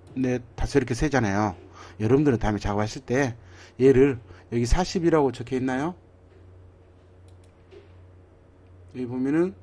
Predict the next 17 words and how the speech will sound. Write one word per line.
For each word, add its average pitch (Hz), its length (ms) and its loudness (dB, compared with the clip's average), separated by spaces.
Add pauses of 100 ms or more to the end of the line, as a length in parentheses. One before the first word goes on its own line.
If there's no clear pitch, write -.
사십이라고 147 580 -6
적혀 107 220 -8
있을 98 180 -8
거예요. 98 280 -4
이렇게 95 200 -6
번호가 87 560 -6 (960)
적혀 120 220 -2
있죠. 113 320 -2 (120)
그러면은 127 440 0 (280)
여기 101 120 -8
사십일에다가 - 2000 -2
아이씨를 117 300 0
꽂은 131 280 -2
게 110 100 -2
좀 92 140 -6
좋아요. 90 380 -8 (1120)
여기에다가. 82 400 -12